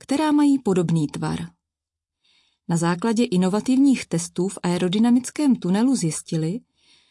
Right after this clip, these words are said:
že pokud jsou konce křídel patřičně zakřivené a správně nastavené po směru proudění vzduchu, zvýší se výkon letadla. V současné době je to o deset procent nebo i více.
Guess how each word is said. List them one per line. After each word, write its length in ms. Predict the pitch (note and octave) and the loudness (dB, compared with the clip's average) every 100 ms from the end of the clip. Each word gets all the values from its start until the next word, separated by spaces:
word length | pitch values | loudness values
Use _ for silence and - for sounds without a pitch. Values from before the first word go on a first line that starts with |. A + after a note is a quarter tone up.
| _ - | _ -6
že 100 | D#3+ | -4
pokud 300 | E3+ F#3 F#4+ | -2 0 -2
jsou 200 | - A3 | 0 -2
konce 400 | F3 A#3 D4 A3+ | 2 0 2 -2
křídel 480 | F3 - A#3+ A#3+ F3+ | -4 -2 0 0 -2
patřičně 560 | F3 F#3+ C#4 - B3 F3 | -4 -4 -4 0 0 0
zakřivené 840 | F#3 - D4 B3 E3+ D3+ D#3+ E3+ _ _ | -4 -4 -4 0 0 -2 -4 -10 _ _
a 60 | E3+ | -8
správně 500 | - F3+ G3+ F#3+ F3 | -4 -2 0 2 2
nastavené 600 | F3 - F3+ F3+ F3 F3 | -2 -2 -2 0 0 -2
po 140 | F3 | -4
směru 360 | E3+ F#3 F3+ F3 | -2 0 0 -2
proudění 580 | F3 E3+ E3+ F3 E3+ D3+ | -2 0 2 2 2 0
vzduchu, 500 | D#3 G3+ - C#3+ - _ _ _ _ _ | -2 -4 -6 -10 -10 _ _ _ _ _
zvýší 460 | D#3 D3+ E3 - D4 | -6 -2 -2 0 0
se 160 | D4 G#3 | 0 -2
výkon 420 | D#3+ E3+ A3 A3 | -2 -2 2 2
letadla. 560 | G3 F#3+ F3+ D3 C#3 _ _ _ _ _ _ _ _ _ _ | 0 -4 -4 -4 -8 _ _ _ _ _ _ _ _ _ _
V 60 | - | -2
současné 540 | A#3 D4+ F4+ C4 F3+ | 0 0 0 2 2
době 300 | F#3 F#3 B3 | 2 2 2
je 80 | B3+ | 0
to 120 | A3 | -2
o 120 | E3 | -2
deset 340 | D#3+ F3 A#3 - | -2 -2 -4 -4
procent 500 | A#3 A#3 B3 A#3+ A#3+ | -4 -2 0 2 2
nebo 320 | F3+ F#3 A#3+ | 0 0 0
i 60 | |
více. 380 | A3 A3+ E3 E3 | 0 0 -2 -8